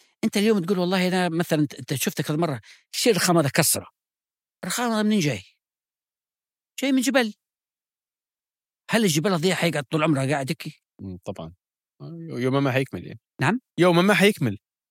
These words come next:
Speaker 1: يوما ما حيكمل.
Speaker 2: أكيد.
Speaker 1: شوف، آه، شو اسمه ذي هاي الكرارة وشو اسمه المر-، في إيطاليا.
Speaker 2: خلاص، آه.
Speaker 1: My goodness.
Speaker 2: شطبوها خلاص، آه. آه،
Speaker 1: It's
Speaker 2: طبعا.
Speaker 1: crazy. لا، الموضوع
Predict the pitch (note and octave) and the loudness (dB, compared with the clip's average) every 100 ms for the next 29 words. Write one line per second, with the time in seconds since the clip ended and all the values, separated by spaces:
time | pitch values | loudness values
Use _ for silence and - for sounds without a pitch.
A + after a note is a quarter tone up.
0 | _ G2+ A2 - B3 C#4+ G3 - G#3+ C#4 | _ -12 -10 -10 -10 -10 -12 -10 -8 -6
1 | A#3 A#3 A3+ G#3+ B3 G#3+ F#3 G3 F3 D3+ | -4 -2 -2 -2 -4 -4 -4 -2 -2 -4
2 | C#3+ B2+ - _ - B2 E3 C3+ A#2 D3+ | -8 -12 -20 _ -6 -2 0 -2 -4 -6
3 | C3+ C3+ C#3+ - - D#3 G#2 C#3+ D3 B2+ | -2 0 -2 -4 -2 -2 -2 -8 -10 -12
4 | A#2+ _ _ - D4+ F4 - - - - | -14 _ _ -14 -12 -12 -12 -8 -8 -2
5 | D3+ - D3+ - A#2 D3+ D3+ - A#2+ A#2+ | -2 0 0 0 0 -2 -6 -10 -12 -14
6 | _ _ B2+ A#2+ A#2+ B2+ A#2 C#4+ D4+ C4+ | _ _ -12 -12 -8 -8 -4 -4 -2 -2
7 | C#3 - - - - - D#3+ E3+ A3+ | -4 -10 -18 -12 -10 0 2 2 0